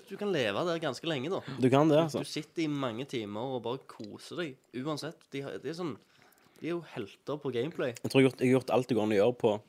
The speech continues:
Speaker 2: Twilight Princess.
Speaker 1: Ja. Jeg likte jo ikke hele ulvegreien, jeg, da. Men, eh,
Speaker 2: Nei.
Speaker 1: det andre var kult.
Speaker 2: Ja. Men, men uansett, eh, så ikke, jeg, jeg hater Wii.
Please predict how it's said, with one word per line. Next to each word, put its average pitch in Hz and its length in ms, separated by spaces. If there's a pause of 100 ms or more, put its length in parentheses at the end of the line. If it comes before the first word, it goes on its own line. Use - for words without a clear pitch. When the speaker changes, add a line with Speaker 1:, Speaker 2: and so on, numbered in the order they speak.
(320)
Speaker 2:
Twilight 113 280
Princess. 101 380 (520)
Speaker 1:
Ja. 120 160 (680)
Jeg 139 160
likte - 240
jo 147 80
ikke 131 840
hele 127 280 (100)
ulvegreien, 123 500
jeg, 127 180
da. 104 40 (520)
Men, 110 260
eh, 101 500
Speaker 2:
Nei. 107 240 (1120)
Speaker 1:
det 120 80
andre 104 300
var 139 60
kult. - 440
Speaker 2:
Ja. 98 140 (580)
Men, 143 260
men 151 120
uansett, 147 500
eh, 123 140
så 131 180
ikke, 147 520 (280)
jeg, 117 440
jeg 131 120
hater 127 300
Wii. 117 240